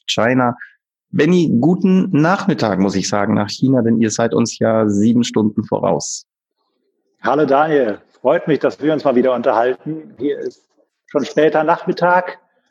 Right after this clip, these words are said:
Speaker 2: und wir können gerne, wie sonst auch immer, beim Benny bleiben. Braucht man nicht auf den Benjamin förmlich auszudehnen.
Speaker 1: Das freut mich sehr.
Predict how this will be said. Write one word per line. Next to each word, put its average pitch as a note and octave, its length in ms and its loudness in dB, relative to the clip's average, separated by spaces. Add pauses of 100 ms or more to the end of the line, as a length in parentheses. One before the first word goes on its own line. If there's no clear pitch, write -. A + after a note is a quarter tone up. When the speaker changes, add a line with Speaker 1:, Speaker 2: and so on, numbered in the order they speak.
(240)
Speaker 2:
und C3+ 180 0
wir B2 100 2
können A#2+ 180 0
gerne, C3+ 340 2
wie C3 80 4
sonst B2 280 -2
auch C3 200 0
immer, B2+ 140 0
beim A#2 240 0
Benny B2 240 2
bleiben. A#2+ 640 -4
Braucht A2 220 -4
man A#2 80 0
nicht A2 120 -2
auf G#2 80 -6
den G#2+ 80 -6
Benjamin A2+ 400 0
förmlich G#2+ 380 2
auszudehnen. G2+ 560 -2 (500)
Speaker 1:
Das A2+ 340 -4 (140)
freut B2 300 0
mich A#2+ 240 -2
sehr. C3+ 320 0